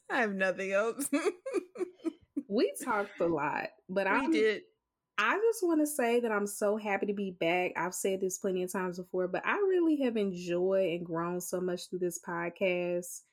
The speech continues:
Speaker 2: And it's been just such a fun thing. And we've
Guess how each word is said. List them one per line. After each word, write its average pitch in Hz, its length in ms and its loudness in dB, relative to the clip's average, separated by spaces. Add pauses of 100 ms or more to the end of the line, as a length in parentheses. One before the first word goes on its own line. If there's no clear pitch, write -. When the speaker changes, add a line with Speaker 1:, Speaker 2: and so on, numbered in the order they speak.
(760)
Speaker 2:
And 175 720 2 (120)
it's 247 200 0
been 392 200 4
just 302 220 0
such 277 220 0
a 247 60 0
fun 196 500 2
thing. 180 360 2
And 180 140 0
we've 262 320 2